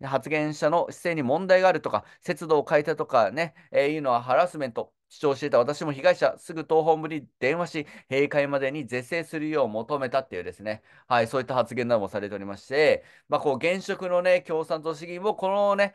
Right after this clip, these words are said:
やつはハラスメントじゃないかと。はい。えー、しかもね、あのー、田村智子さんはね、それこそ小池晃さんに、こう、パワハラを受けたみたいで、で、小池晃さん謝罪した。これ同じことやってるんじゃないかみたいな、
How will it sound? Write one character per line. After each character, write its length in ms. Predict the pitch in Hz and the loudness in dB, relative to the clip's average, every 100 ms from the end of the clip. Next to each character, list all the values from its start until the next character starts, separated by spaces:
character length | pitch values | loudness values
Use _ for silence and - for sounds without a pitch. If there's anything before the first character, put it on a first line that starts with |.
| _ | _
や 160 | - 175 | -2 -2
つ 140 | - | 2
は 180 | 135 107 | 2 2
ハ 80 | 135 | 4
ラ 140 | 170 | 4
ス 100 | 180 | 2
メ 80 | 151 | -4
ン 60 | 120 | -8
ト 100 | 107 | -10
じ 80 | 104 | -10
ゃ 60 | |
な 100 | 101 | -10
い 60 | 92 | -8
か 100 | 85 | -8
と。 220 | 82 - _ - | -10 -12 _ 2
は 240 | 131 120 | 6 6
い。 120 | - _ _ _ _ | 2 _ _ _ _
え 440 | 139 147 135 135 135 | 0 4 6 6 4
ー、 40 | |
し 40 | - | 2
か 120 | 233 | 0
も 80 | 135 | 2
ね、 200 | 120 - | -4 -4
あ 120 | 131 131 | -4 -2
の 580 | 123 117 113 113 110 | 0 0 -2 -2 -2
ー、 40 | 110 | -2
田 120 | 208 | 0
村 120 | 202 | 0
智 160 | 165 156 | 0 -4
子 100 | 135 | -2
さ 80 | 117 | -2
ん 40 | |
は 60 | 107 | 0
ね、 220 | 151 156 - | -2 -4 -4
そ 80 | 170 | -8
れ 80 | |
こ 140 | 165 180 | -6 0
そ 220 | 127 - - - | 2 0 -4 -2
小 140 | 190 | 0
池 140 | 220 220 | 2 0
晃 220 | 196 139 | 2 0
さ 140 | 117 | 0
ん 80 | 95 | -8
に、 180 | 90 76 _ _ _ - | -10 -18 _ _ _ -4
こ 80 | 117 | -2
う、 60 | |
パ 100 | - | 4
ワ 80 | 139 | 6
ハ 60 | 151 | 6
ラ 60 | |
を 20 | 147 | 2
受 100 | 139 | 0
け 40 | |
た 100 | - | -2
み 80 | 98 | -2
た 80 | 107 | -2
い 20 | |
で、 80 | 220 | 0
で、 140 | 208 | 0
小 160 | - 180 | -2 -2
池 120 | 185 | 0
晃 240 | 180 139 | 0 -2
さ 60 | 110 | -8
ん 20 | |
謝 180 | - 123 | -6 0
罪 180 | 160 156 | 2 2
し 40 | |
た。 140 | 156 135 | 0 -4
こ 300 | - - 147 | -6 -4 0
れ 60 | |
同 80 | 180 | 0
じ 100 | 202 | -2
こ 120 | 247 247 | -2 2
と 80 | |
や 60 | 165 | 2
っ 80 | - | 2
て 100 | 185 | -6
る 80 | 185 | -4
ん 60 | |
じ 60 | 156 | -2
ゃ 40 | |
な 60 | 139 | 0
い 60 | 123 | 0
か 80 | |
み 100 | 107 | -4
た 80 | 95 | -4
い 60 | |
な、 100 | 90 | -6